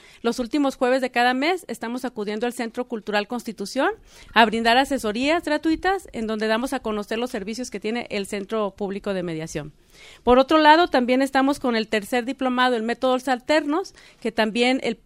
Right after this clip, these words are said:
eh, es el tercer diplomado y el primer diplomado incluyente, que tenemos dos personas con distintas discapacidades, ¿no? Entonces, hemos estado a la vanguardia en ese sentido, sobre todo de ser incluyentes, de apoyar a esto de derechos humanos,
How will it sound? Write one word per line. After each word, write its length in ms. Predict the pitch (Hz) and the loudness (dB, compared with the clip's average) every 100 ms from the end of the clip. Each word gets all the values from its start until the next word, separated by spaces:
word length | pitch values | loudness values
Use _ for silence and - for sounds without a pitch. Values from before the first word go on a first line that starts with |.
| _ | _
eh, 480 | 214 214 208 208 202 | -2 0 0 0 -2
es 100 | 220 | 0
el 120 | 269 - | -2 2
tercer 380 | 226 196 269 | 0 4 2
diplomado 560 | 302 339 311 285 294 330 - | 2 2 2 4 4 4 2
y 140 | 240 | 0
el 100 | 233 | 0
primer 320 | - 226 240 | -2 -2 -2
diplomado 420 | 262 269 240 240 | -2 -2 0 0
incluyente, 680 | 269 240 226 226 208 185 165 _ _ _ | 0 0 0 2 0 -4 -8 _ _ _
que 120 | - | -10
tenemos 360 | 208 208 208 240 | -4 -2 -2 -2
dos 140 | 233 | -4
personas 480 | 233 240 254 254 285 | -4 -6 -4 -4 -4
con 380 | 247 208 180 - | -4 -4 -6 -8
distintas 540 | 208 196 214 220 214 - - | -12 -8 -8 -6 -8 -10 -14
discapacidades, 840 | 190 - 190 185 180 165 151 151 | -12 -8 -6 -6 -4 -4 -6 -14
¿no? 180 | 196 226 - - | -18 -18 -20 -14
Entonces, 400 | - 202 220 220 | -10 -4 -4 -2
hemos 240 | 226 233 254 | -4 -2 -4
estado 280 | 247 233 247 | -2 0 4
a 40 | |
la 80 | 247 | 4
vanguardia 440 | 214 208 226 247 | 2 0 0 0
en 100 | 247 | -2
ese 120 | 247 | -4
sentido, 560 | 254 269 254 311 311 427 - | -4 -4 -2 -2 -2 -4 -10
sobre 260 | - 214 196 | -6 -6 -2
todo 100 | 233 | -2
de 60 | |
ser 160 | 247 233 | 0 -2
incluyentes, 800 | 247 254 262 294 311 302 359 320 | -4 -2 0 2 0 0 -2 0
de 80 | 226 | -2
apoyar 420 | - 208 214 220 | -2 -4 -2 0
a 80 | 226 | -2
esto 220 | - 226 | -2 -4
de 80 | 202 | -2
derechos 360 | 190 190 220 | -2 -4 -8
humanos, 560 | 240 262 285 294 381 | -4 0 0 0 -6